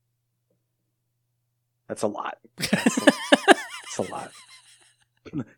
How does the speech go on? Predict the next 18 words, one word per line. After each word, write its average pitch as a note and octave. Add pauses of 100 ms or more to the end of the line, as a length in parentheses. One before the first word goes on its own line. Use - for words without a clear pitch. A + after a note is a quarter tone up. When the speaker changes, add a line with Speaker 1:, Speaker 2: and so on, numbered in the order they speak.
(160)
Speaker 1:
That's -
fucking -
Speaker 2:
That's E3
a D#3+
Speaker 1:
crazy. C#3+
Speaker 2:
lot. C3+ (540)
Yeah. C3+ (640)
Speaker 1:
But D#3+
that's D#3
still B2
twenty-three C3+
billion A2+
thieves, G2+
you G2
fucking - (100)
dicks. - (480)
Twenty-three A2 (300)
billion. F#2+